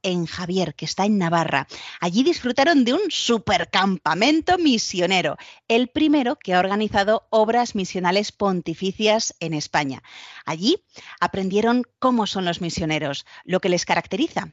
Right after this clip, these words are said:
eh, la entrega, la amistad, el amor, la alegría, hablar de Jesús a los demás. En definitiva, salir lo que es de uno mismo y vivir más para los demás.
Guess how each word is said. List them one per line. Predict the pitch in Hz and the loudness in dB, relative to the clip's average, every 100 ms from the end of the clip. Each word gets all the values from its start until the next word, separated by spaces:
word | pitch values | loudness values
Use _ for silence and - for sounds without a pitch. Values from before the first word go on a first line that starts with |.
| _ - | _ -16
eh, | 135 104 | -12 -10
la | 139 | -12
entrega, | - - 208 208 180 175 180 - | -12 0 2 2 2 2 2 0
la | 185 151 | -4 -4
amistad, | 143 - - 202 190 190 196 | -6 -8 0 2 4 4 2
el | 175 | -2
amor, | 143 202 233 233 | 0 4 4 4
la | 233 | 2
alegría, | 175 170 220 262 240 254 - _ - | 0 -2 0 2 2 0 -8 _ -8
hablar | 202 160 190 294 247 - | -4 2 4 2 0 -4
de | 180 185 | -6 -4
Jesús | 185 202 185 | -2 -2 0
a | 170 | 0
los | 170 | 0
demás. | 156 175 220 226 - - - - - | -2 0 0 -2 -8 -20 -20 -20 -6
En | 233 233 | -2 0
definitiva, | 233 240 226 240 - - | 0 0 0 -2 -4 0
salir | 220 254 302 - - - | 0 2 -2 -6 -20 -14
lo | - 214 214 | -4 -2 0
que | 247 247 | 0 -2
es | 165 | 0
de | 180 | 0
uno | 214 269 | 2 4
mismo | 359 349 427 - _ _ _ - | 2 0 -4 -8 _ _ _ -2
y | 247 | 0
vivir | 240 339 - | 2 0 0
más | 254 277 311 - _ | 0 0 -2 -10 _
para | 220 190 | -2 0
los | 165 160 | 0 -2
demás. | 151 135 202 - | -6 -6 -6 -6